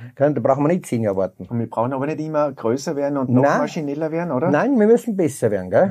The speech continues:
Speaker 2: Mhm.
Speaker 1: Und da kann man beide Systeme verbessern.
Speaker 2: Okay.
Speaker 1: Äh, ich war jetzt beim Bauern in, in Vorarlberg. Der ist seit drei Jahren neu eingestiegen in die Heumilchwirtschaft. Der ist um tausendfünfhundert Kilo in der Milchleistung zurückgegangen,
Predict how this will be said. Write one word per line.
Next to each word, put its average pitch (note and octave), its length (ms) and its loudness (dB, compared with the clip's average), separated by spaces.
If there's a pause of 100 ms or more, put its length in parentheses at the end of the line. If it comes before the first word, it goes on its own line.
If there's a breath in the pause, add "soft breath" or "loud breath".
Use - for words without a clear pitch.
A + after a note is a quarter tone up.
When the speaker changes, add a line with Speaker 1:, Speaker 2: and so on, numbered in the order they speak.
(160)
Speaker 2:
Mhm. B2 120 -14
Speaker 1:
Und B2 100 0
da C#3 40 4
kann C#3+ 160 0
man C3+ 140 0
beide D#3 280 4
Systeme C3 440 0
verbessern. - 600 -8 (280)
Speaker 2:
Okay. A2 320 -16 (360)
Speaker 1:
Äh, C3 360 4 (800)
ich G#2 100 -8
war C3 100 6
jetzt C#3 180 -2
beim A#2+ 240 2
Bauern D3 320 6
in, B2 140 0
in A2 140 -4
Vorarlberg. G3 760 2 (840)
Der G#2+ 220 -2
ist - 240 -10
seit G#2 240 -6
drei G#2 160 0
Jahren D3 180 4
neu A#2+ 80 0
eingestiegen F#3 500 -2
in F#3+ 80 0
die E3+ 100 0
Heumilchwirtschaft. D3+ 760 0 (460 soft breath)
Der C3+ 120 6
ist C3 80 0
um B2+ 140 2
tausendfünfhundert C#3 720 2
Kilo F3 220 -2
in C#3+ 60 0
der B2+ 80 2
Milchleistung C3+ 560 0
zurückgegangen, G3 640 -2